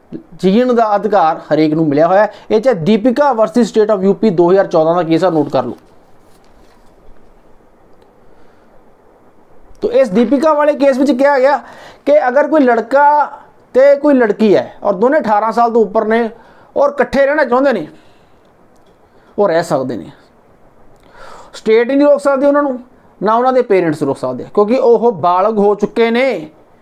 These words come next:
ਚਾਹੇ ਉਹਨਾਂ 'ਚ ਵਿਆਹ ਹੋਇਆ ਹੋਵੇ ਜਾਂ ਨਾ ਹੋਇਆ ਹੋਵੇ, ਉਹ ਵੀ ਕੋਈ ਸ-, ਕੋਰਟ ਕਹਿੰਦੀ, ਕੋਰਟ ਮੇ-, ਸਾਡਾ ਕੋਈ ਲੈਣਾ ਦੇਣਾ ਨਹੀਂ ਇਸ ਚੀਜ਼ ਨਾਲ ਵੀ ਉਹਨਾਂ ਦਾ ਵਿਆਹ ਹੋਇਆ ਜਾਂ ਨਹੀਂ ਹੋਇਆ।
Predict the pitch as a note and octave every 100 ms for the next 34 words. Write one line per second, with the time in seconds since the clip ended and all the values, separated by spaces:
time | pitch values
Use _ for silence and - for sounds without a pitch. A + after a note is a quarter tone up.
0 | _ - - E4 D4 E4+ E4+ F4+ F4+ C#4
1 | D#4+ D4+ A#3+ B3+ D#4 D#4 D#4+ F4+ F4+ F4
2 | F4 E4 D4+ D4 C#4+ A#3+ A3 B3+ C#4 D#4+
3 | F#4 F4 F4 D#4+ A3+ - - - - -
4 | - - - B3+ C#4 D4+ D4 D4+ F4 E4+
5 | C#4+ C#4 D4 D4 A#3+ A#3 - - _ -
6 | - - - G#3 G#3+ A3 G#3 G3+ D4 D4+
7 | F#4 F4 F4 E4+ D#4 C#4+ C4 A#3+ A#3 G#3+
8 | F3 B2+ - - - _ - - A3+ B3
9 | C#4+ A#3+ C4 A3+ G#3 A3 A#3 A3+ G#3 G#3
10 | D#3